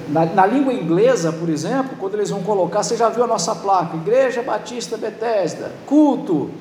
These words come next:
domingos e quartas, sete horas da noite. Lá eles colocam serviço, segundas e quartas, sete horas da noite. Por que serviço?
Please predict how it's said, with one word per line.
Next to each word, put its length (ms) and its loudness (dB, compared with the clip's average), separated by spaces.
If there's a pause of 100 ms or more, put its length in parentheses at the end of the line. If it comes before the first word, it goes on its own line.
(580)
domingos 640 -2
e 60 -4
quartas, 480 2
sete 300 -6
horas 180 -4
da 120 -4
noite. 320 -6
Lá 120 6
eles 140 -2
colocam 440 2
serviço, 800 -2 (1800)
segundas 640 2
e 60 -4
quartas, 420 -2
sete 320 -8
horas 160 -6
da 140 -4
noite. 220 -6
Por 180 -8
que 160 2
serviço? 680 0